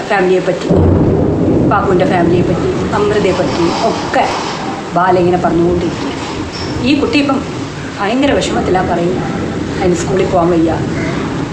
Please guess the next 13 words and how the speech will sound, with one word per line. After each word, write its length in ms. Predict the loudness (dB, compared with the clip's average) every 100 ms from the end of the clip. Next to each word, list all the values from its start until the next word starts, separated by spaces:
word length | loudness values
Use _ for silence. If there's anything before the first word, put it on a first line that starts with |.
| -6 -6
സ്കൂളിൽ 300 | 0 0 2
പോയാൽ 340 | 2 4 2 0 -2
എല്ലാവരും 360 | 2 2 2 2
ഇതിനെപ്പറ്റി 580 | 2 0 -2 -2 0 0
ചോദിക്കുന്നു. 580 | 0 0 -2 -6 -6 -8 -10 -12
അപ്പോൾ 180 | -6 0
അത് 140 | 0 0 0
എന്ത് 220 | 0 0
പറയണമെന്ന് 460 | 2 2 2 2 0
അറിഞ്ഞൂടാ. 340 | 0 -2 -4 -6 -10 -12 -12 -14 -14 -16 -14 -6
അതുകൊണ്ട് 320 | 0 2 2 -2 -6 -4
ഇനി 200 | -2 -2 -4 -10 -12 -12 -12 -12 -12 -12 -12 -12 -12 -4
ഇങ്ങനെയൊന്നും 500 | 0 4 4 4 0